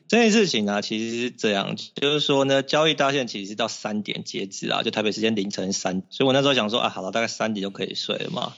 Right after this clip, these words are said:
但是呢，今年跟，其实跟前几年一样啊，很多交易啊，都是在三点之后才爆出来的。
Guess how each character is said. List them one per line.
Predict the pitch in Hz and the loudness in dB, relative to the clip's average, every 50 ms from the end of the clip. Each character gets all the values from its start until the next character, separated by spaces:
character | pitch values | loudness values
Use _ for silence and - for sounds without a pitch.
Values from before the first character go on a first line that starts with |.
| - - _ _ _ _ | -20 -20 _ _ _ _
但 | - 214 208 190 180 | 2 4 4 4 4
是 | 202 196 180 | 4 2 4
呢， | 156 147 143 143 | 4 4 2 2
今 | 135 - - - 165 165 175 | 0 -4 -6 -4 -2 0 2
年 | 160 127 107 95 95 101 | 2 2 2 2 -2 -4
跟， | 107 139 151 165 160 | -4 -4 -4 -4 -4
其 | - - - | -6 -8 -6
实 | 113 110 | -6 -2
跟 | 127 135 147 | -2 -2 -2
前 | 143 - 101 101 107 | -2 -2 -2 -2 -2
几 | 110 110 | -2 -2
年 | 98 95 92 | -2 0 0
一 | 98 | 0
样 | 107 104 98 95 | 0 0 0 -2
啊， | 92 90 90 90 | -4 -4 -6 -8
很 | - - 107 104 104 101 | -4 -2 -2 0 0 2
多 | 95 147 170 165 | 2 2 2 2
交 | - - - 147 135 139 143 | 0 0 2 4 4 4 4
易 | 143 139 123 104 | 2 2 0 0
啊， | 92 90 90 | -2 -4 -8
都 | 90 - 123 131 135 | -6 -4 -4 -4 -4
是 | - - 135 | -4 -4 -6
在 | 120 - 131 120 | -2 0 0 0
三 | - - - - 123 131 135 131 | 0 -2 -2 0 0 0 0 0
点 | 127 117 101 95 | -2 -2 -2 -2
之 | 87 - | -2 -4
后 | 113 113 | -4 -2
才 | 98 95 | -2 -6
爆 | 87 - - 107 92 90 | -8 -2 -2 -2 -2 -4
出 | 92 - - - 90 87 | -8 -12 -14 -14 -12 -10
来 | 95 101 107 | -10 -10 -10
的。 | - | -10